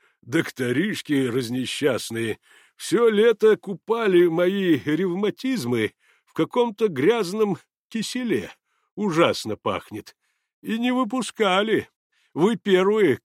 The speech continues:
кому приехал. Ужасно рад с вами увидеться. Как прыгаете? Ты, Верочка, совсем леди.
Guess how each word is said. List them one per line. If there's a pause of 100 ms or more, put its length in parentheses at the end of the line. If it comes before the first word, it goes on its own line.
кому
приехал. (400)
Ужасно
рад
с
вами
увидеться. (420)
Как
прыгаете? (420)
Ты,
Верочка, (360)
совсем
леди.